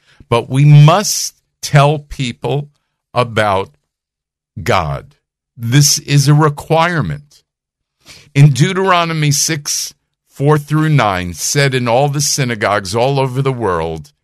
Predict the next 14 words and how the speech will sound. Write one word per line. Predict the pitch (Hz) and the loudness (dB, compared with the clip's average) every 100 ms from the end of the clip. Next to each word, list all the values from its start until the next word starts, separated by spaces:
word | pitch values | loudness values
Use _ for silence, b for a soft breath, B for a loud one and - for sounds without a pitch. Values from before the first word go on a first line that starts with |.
| _ | _
every | 127 147 160 151 | -2 2 2 0
week, | 101 78 73 - _ _ _ | -4 -6 -10 -16 _ _ _
"Hear, | - 175 180 160 | -4 0 2 2
O | 151 127 | 0 -2
Israel, | 104 - 85 78 69 73 | -6 -10 -8 -6 -6 -8
the | 85 | -6
Lord | 123 120 135 139 | -4 0 2 2
our | 131 131 | 0 -2
God, | 110 95 98 | -2 -2 -2
the | 101 | -6
Lord | 95 98 98 | -6 -6 -4
is | 98 87 92 | -6 -8 -6
one. | 80 73 71 _ _ _ _ _ _ | -4 -4 -6 _ _ _ _ _ _
Love | 98 113 120 107 | -2 2 2 -2